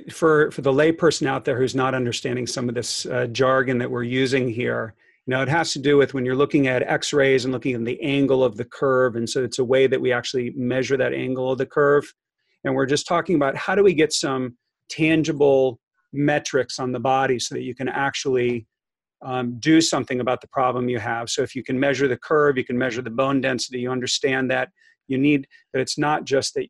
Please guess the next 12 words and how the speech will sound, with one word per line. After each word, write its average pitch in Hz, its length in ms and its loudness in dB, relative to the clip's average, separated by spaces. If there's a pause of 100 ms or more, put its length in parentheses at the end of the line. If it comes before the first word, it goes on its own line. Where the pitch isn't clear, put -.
the 123 100 -10
person 131 340 -2
has 135 500 -2
a 127 40 -4
curvature 131 480 0
in 123 80 -2
their 123 100 -2
spine, 143 480 0
but 107 120 -4
there's 120 220 -2
some 143 280 0 (420)
other 135 480 2